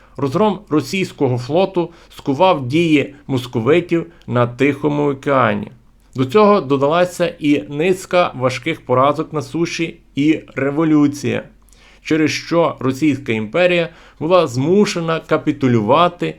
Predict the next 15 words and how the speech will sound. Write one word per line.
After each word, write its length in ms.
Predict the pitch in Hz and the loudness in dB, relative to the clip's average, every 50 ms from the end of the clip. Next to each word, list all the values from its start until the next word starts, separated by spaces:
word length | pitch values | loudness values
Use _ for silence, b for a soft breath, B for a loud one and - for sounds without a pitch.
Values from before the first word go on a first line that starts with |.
| b b b b b | b b b b b
і 200 | - 160 170 165 | -2 0 2 2
визнати 960 | 117 117 110 110 131 156 190 196 175 156 165 160 - - 160 160 156 151 - - | 2 0 2 4 4 6 6 4 2 2 0 -2 -2 0 2 2 2 0 -2 -8
свою 400 | - - 120 113 113 120 131 127 | -14 -8 -4 -2 0 0 0 0
поразку. 600 | 127 127 123 123 120 117 107 - - - - - - - _ _ _ _ _ _ _ _ _ b b b b b b b b | 0 0 2 4 4 4 4 2 -4 -14 -20 -20 -20 -20 _ _ _ _ _ _ _ _ _ b b b b b b b b
Через 300 | - - 143 160 151 - | -2 0 0 0 0 0
цю 140 | - 226 226 | 0 -2 0
війну 500 | 190 165 156 139 131 139 147 156 160 - b b b b b | 0 0 0 0 2 2 2 0 0 -4 b b b b b
Московія, 600 | - 139 131 - - 190 190 190 185 180 175 160 | -8 -6 -6 -4 -2 -2 0 2 2 0 0 -2
по 220 | 156 - - 170 165 | -4 -4 -4 -4 -4
суті, 600 | - - - 180 185 185 185 - 175 170 160 B B B B B | -4 -2 0 0 0 0 2 2 0 0 0 B B B B B
перестала 920 | - 165 175 180 160 120 - - - - 156 165 180 185 190 190 185 180 | -2 0 2 2 0 0 -6 -6 -2 0 2 4 4 4 4 4 4 2
бути 640 | 165 135 123 135 156 180 180 180 185 180 - - - - - | 0 0 -2 2 2 2 4 4 0 0 0 -2 -8 -6 0
великою 800 | 131 139 135 139 160 190 196 - - 180 170 170 170 175 170 - - - | 0 2 2 4 2 0 0 0 2 2 4 4 4 2 0 -4 -6 -2
морською 560 | 131 131 120 120 - - 139 143 151 151 147 | 0 0 0 -2 -4 -4 0 2 2 2 2
державою. 680 | 143 135 135 139 127 123 123 120 113 110 107 104 104 | 2 0 -2 -2 0 2 4 4 4 2 0 -2 -6